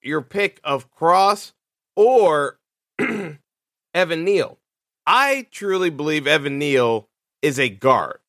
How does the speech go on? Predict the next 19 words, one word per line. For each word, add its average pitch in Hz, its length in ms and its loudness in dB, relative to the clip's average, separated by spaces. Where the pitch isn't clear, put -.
I 175 140 0
don't 202 260 -2
think 185 200 -4
he's 160 260 -10
a, 147 100 -4
truly 147 380 2
a 135 40 0
tackle 143 460 -2
because 131 520 -2
of 113 260 -6
his 120 180 -8
size. - 640 -2
When 131 200 -2
you 135 120 -4
have 196 460 -2
these 170 340 -12
oversized 190 960 0
tackles, 143 760 -4
they 175 600 2